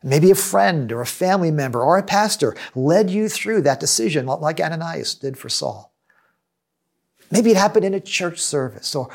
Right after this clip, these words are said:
or on a retreat or a mission trip or, or around an alpha table.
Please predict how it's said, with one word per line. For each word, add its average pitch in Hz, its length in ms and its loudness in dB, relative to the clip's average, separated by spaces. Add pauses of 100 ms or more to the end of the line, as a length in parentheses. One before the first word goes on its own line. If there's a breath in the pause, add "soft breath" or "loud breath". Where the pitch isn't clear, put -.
or 156 220 2
on 190 160 2
a 202 100 0
retreat 180 760 0
or 143 180 2
a 147 80 0
mission 160 480 -4
trip - 280 -8
or, 143 140 0 (140 loud breath)
or 202 160 4
around 202 340 0
an 175 200 -6
alpha 190 400 -4
table. - 500 -18